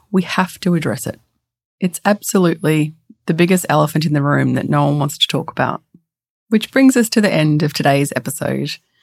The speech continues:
If you have been listening over the last two years and you have a favourite episode, I would love it if you emailed me and told me what you liked or what was surprising to you.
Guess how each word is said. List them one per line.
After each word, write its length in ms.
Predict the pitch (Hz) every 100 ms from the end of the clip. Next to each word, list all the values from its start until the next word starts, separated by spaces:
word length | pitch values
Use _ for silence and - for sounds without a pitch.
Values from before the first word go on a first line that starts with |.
| _ - - - _ -
If 140 | 233
you 60 | 220
have 200 | 240 240
been 200 | 240 208
listening 360 | 208 202 185 -
over 160 | 175
the 80 | 180
last 320 | 170 165 165
two 160 | - 175
years 560 | 160 160 156 151 151 -
and 140 | 160
you 60 | 165
have 340 | - 170 160
a 100 | 175
favourite 400 | 165 160 156 165 -
episode, 640 | 196 226 240 220 220 220
I 140 | - 190
would 360 | 190 190 190
love 300 | 170 185 190
it 140 | 208 -
if 280 | 170 - 175
you 300 | 160 156 151
emailed 420 | 160 214 277 294
me 220 | 359 349
and 260 | - 175 170
told 220 | 196 190
me 100 | 196
what 160 | 190
you 120 | 190 180
liked 680 | 170 175 175 175 - - -
or 340 | 147 147 147
what 140 | 156 -
was 120 | 175
surprising 600 | 175 - 156 156 165 165
to 100 | 165
you. 460 | 160 156 156 156